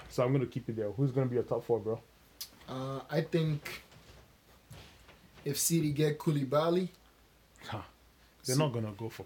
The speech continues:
Speaker 1: Koulibaly, man. Pep is not, Pep is not like that. He doesn't blow money like that, bro.
Speaker 2: But if they get Koulibaly, I see them winning.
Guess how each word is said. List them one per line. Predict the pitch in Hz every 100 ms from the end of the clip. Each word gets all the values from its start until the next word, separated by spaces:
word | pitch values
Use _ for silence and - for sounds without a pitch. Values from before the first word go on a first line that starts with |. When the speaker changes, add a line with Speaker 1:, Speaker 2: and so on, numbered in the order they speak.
| -
Speaker 1:
Koulibaly, | 101 101 101 95 95
man. | 98 98 - _ - - - - - - - -
Pep | 156 151
is | 131
not, | 113 123 120 -
Pep | 143
is | 139 117
not | 110
like | 101 95
that. | 101 107
He |
doesn't | 117 135 135 143 123
blow | 120 135
money | 127 120 117
like | 104 95 95
that, | 95 95
bro. | 98 92 - - - -
Speaker 2:
But | 139 135
if | 151 127
they | 127 139
get | 135 143
Koulibaly, | 143 139 131 131 139 147 165 - -
I | 120
see | - 120
them | 117 117
winning. | 113 104